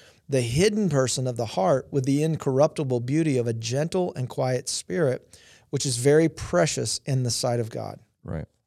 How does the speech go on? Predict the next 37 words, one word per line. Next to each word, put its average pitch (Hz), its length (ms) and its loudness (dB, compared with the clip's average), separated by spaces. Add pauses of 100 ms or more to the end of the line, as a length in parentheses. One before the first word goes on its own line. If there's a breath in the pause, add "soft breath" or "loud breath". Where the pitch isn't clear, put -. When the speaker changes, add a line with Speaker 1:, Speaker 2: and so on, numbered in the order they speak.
(120)
Speaker 2:
So 101 200 -4
here 120 200 2
he's 107 180 0
talking 92 240 2
about 90 280 0
how, 85 440 0 (440 soft breath)
um, 82 500 2 (280)
culturally, 90 520 2 (520)
wearing 120 340 4
these 98 160 2
adornments 82 640 -2
was 90 260 0
a, 82 300 0 (140)
it 101 100 -2
was 92 140 0
a 95 40 4
way 95 160 4
of 92 80 2
attracting 90 440 -4
people. - 360 -10
And 85 140 -8
generally 92 320 -2
it - 20 0
was 85 140 -4
done 90 220 0
by 85 160 0
people 85 500 -4
who, 87 340 -4 (560 loud breath)
uh, 82 420 2
were 92 140 0
prostitutes, - 840 -4 (560)
who 104 80 -6
were 92 120 0
working 90 360 0
in, 90 240 0
in 90 200 -4
very, 87 460 2